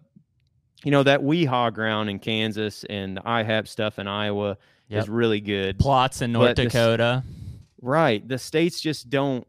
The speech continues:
Speaker 1: they have some of th-, some restrictions in these areas where they're handcuffed on the amount of money they can spend on that,
Speaker 2: Right.
Speaker 1: so they can get outbid by private interests.
Speaker 2: Yep.
Speaker 1: And it's, it's hard for them to compete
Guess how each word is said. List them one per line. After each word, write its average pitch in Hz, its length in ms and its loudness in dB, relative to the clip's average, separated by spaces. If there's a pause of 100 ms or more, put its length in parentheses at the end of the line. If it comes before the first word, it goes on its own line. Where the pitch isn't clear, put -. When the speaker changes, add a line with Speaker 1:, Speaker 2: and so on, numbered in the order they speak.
Speaker 1:
they 139 180 0
have 143 420 -2
some 160 220 2
of 151 100 2
th-, - 240 -14
some 180 240 0
restrictions 127 600 -2
in 110 80 -2
these 107 200 -2
areas 113 400 0
where 117 200 0
they're 107 120 -2
handcuffed 156 680 -4
on 110 100 -4
the 107 80 -2
amount 107 220 -2
of 104 80 -4
money 185 240 -2
they 98 160 -6
can 98 120 -8
spend 101 320 -4
on 92 140 -4
that, 110 120 -2
Speaker 2:
Right. 107 80 -6
Speaker 1:
so 113 100 -6
they 127 120 0
can 127 140 -8
get 113 220 -2
outbid 113 440 -2
by 101 160 0
private 110 460 0
interests. 95 540 -6 (160)
Speaker 2:
Yep. 113 240 4 (400)
Speaker 1:
And 117 120 -2
it's, - 340 -6 (680)
it's 113 180 -4
hard 160 320 -2
for 123 120 -2
them 120 160 4
to 113 60 2
compete 180 540 -2